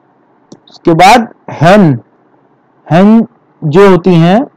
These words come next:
मुर्गी जो होती है वो क्या रहती है? वो मुर्गी रहती है ज-, कूप में।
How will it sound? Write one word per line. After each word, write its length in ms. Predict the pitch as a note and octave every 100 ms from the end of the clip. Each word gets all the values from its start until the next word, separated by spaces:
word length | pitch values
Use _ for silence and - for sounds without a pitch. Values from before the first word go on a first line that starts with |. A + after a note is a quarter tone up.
| -
मुर्गी 320 | D#3 E3 G3+
जो 140 | G#3 F#3+
होती 180 | E3+
है 80 | G#3
वो 60 | G#3
क्या 100 | G3+
रहती 240 | F#3 F#3
है? 180 | A#3 F#4
वो 220 | - F3
मुर्गी 240 | F3 F3+ F#3+
रहती 260 | F3 G3+
है 120 | A3
ज-, 200 | G#3 F#3 - - B2+ - -
कूप 280 | G#3 A3+ G3
में। 220 | D#3+